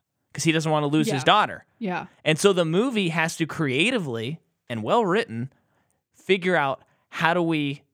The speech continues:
Speaker 1: bring everybody back and not lose the five years. They can't snap and go back to when they
Speaker 2: Yeah.
Speaker 1: were fighting Thanos.
Speaker 2: Yeah.
Speaker 1: And that is, that's what they needed to do with this movie. You can't
Speaker 2: Yeah.
Speaker 1: set up these stakes and then just be like, "Well, actually, it doesn't matter.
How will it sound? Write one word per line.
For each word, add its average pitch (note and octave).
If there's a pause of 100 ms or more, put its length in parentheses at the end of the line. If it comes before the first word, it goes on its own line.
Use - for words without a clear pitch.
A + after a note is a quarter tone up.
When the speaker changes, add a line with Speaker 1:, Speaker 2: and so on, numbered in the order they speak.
(220)
Speaker 1:
bring C#3
everybody F3+
back A#2
and B2+
not B2+
lose A#2+
the A#2
five G2+
years. G2
They C#3+
can't A#3
snap F3
and C#3+
go C3
back A#2+
to G#2+
when A#2+
they C3
Speaker 2:
Yeah. B2
Speaker 1:
were A#2
fighting G#2+
Thanos. A2 (140)
Speaker 2:
Yeah. E3 (880)
Speaker 1:
And D#3+
that F3
is, E3+ (380)
that's G#3+
what G#3+
they G3
needed A3
to G3+
do G3+
with G3
this F3
movie. G3 (320)
You F#3
can't A3+
Speaker 2:
Yeah. -
Speaker 1:
set A3+
up G3+
these F3
stakes G#3+
and F#3+
then F#3+
just F3+
be F#3
like, C#3+ (160)
"Well, A3
actually, G#3+
it G3
doesn't F3+
matter. F#2